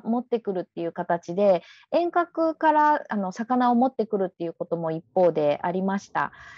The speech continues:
え、そして、えー、江戸の、まあ、町では、あの、まあ、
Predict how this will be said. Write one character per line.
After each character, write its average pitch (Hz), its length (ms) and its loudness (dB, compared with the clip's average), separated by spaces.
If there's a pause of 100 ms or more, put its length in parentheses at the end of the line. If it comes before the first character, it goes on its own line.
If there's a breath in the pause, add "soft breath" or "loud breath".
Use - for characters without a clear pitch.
(140 loud breath)
え、 214 100 -2
そ 254 120 0
し - 180 -4
て、 294 360 2 (200 loud breath)
え 208 60 -2 (580)
ー、 - 80 2
江 269 40 2
戸 311 640 2
の、 302 380 -2
ま 247 220 -4
あ、 - 20 -6
町 240 560 -4
で 185 140 0
は、 175 440 -2
あ 185 140 -14
の、 160 480 -8 (200)
ま 180 180 0
あ、 - 100 -10